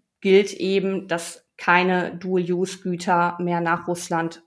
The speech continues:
verkauft, ausgeführt, geliefert oder sonst wie verbracht werden dürfen. Davon gibt es natürlich Ausnahmen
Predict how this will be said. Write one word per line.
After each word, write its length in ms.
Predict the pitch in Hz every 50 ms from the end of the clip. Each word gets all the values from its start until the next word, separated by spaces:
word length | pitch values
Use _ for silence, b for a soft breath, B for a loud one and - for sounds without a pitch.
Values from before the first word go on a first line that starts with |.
| -
verkauft, 720 | - - - 165 - - - 220 220 240 233 233 - - -
ausgeführt, 800 | - 180 190 196 208 - - 185 185 - - 180 175 170 170 175
geliefert 580 | - 180 175 190 202 190 - 190 175 175 175 175
oder 200 | 180 175 170 165
sonst 420 | 165 175 170 170 170 - - -
wie 340 | 175 165 160 165 160 156 - _ _ _ _ _ _
verbracht 560 | - 180 175 - - 165 - - - - -
werden 340 | 156 143 147 156 160 151 151
dürfen. 600 | - 156 151 151 156 - - 156 156 165 156 - _ _ _ _ _ _ _ _ _ _ - - _ _
Davon 460 | - - - 233 220 311 - - - - _ -
gibt 160 | - 220 226
es 140 | 262 247 254
natürlich 680 | 220 202 202 - 220 208 196 196 190 190 - - - _ _ _ _ _ _
Ausnahmen 920 | - 156 175 190 220 214 - - 269 262 262 254 262 269 285 311 320 B